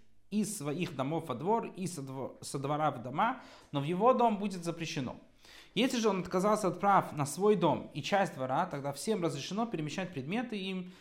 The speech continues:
поскольку они сделали Ирув, а ему, хотя он и отказался от своих прав на дом и часть двора, поскольку у него не осталось владения,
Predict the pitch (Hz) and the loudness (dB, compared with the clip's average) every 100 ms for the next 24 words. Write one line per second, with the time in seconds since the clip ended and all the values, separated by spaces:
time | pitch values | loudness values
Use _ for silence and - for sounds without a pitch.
0 | - - 131 202 196 156 151 139 185 156 | -12 -6 -2 0 2 2 0 2 2 2
1 | 127 131 160 254 - - - - - - | 2 2 0 0 -6 -16 -20 -20 -20 -20
2 | - _ _ _ - 139 147 202 254 - | -20 _ _ _ 4 6 6 6 6 4
3 | 139 196 185 143 - 170 277 277 226 220 | 4 4 4 4 2 4 4 4 -2 -2
4 | 220 208 196 190 180 196 180 151 180 156 | 2 4 4 4 0 0 0 -2 -2 0
5 | 160 151 147 151 202 160 135 131 127 160 | 2 2 0 -2 0 0 0 0 0 0
6 | 180 190 202 196 190 208 214 233 | 0 0 -2 -2 -4 -2 -2 -2